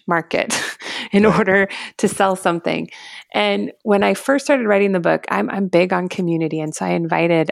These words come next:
Speaker 1: a lot of people into this process with me to share their story. And, um,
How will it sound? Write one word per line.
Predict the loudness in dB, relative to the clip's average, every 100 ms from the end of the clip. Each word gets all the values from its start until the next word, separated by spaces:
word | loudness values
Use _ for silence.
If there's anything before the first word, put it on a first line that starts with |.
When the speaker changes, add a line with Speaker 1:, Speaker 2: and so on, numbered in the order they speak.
| -2
Speaker 1:
a |
lot | 0 0
of | -2 -6
people | -10 -8 -6 -6 -2
into | -2 -2 -4
this | -6 -6
process | -4 -4 -4 -8 -4
with | -6 -4
me | -2
to | -2
share | -4 -4 -2
their | -2
story. | -4 -4 -2 -2 -4
And, | -6 -6 -8 -14 -16 -18 -8 0
um, | 0 0 -4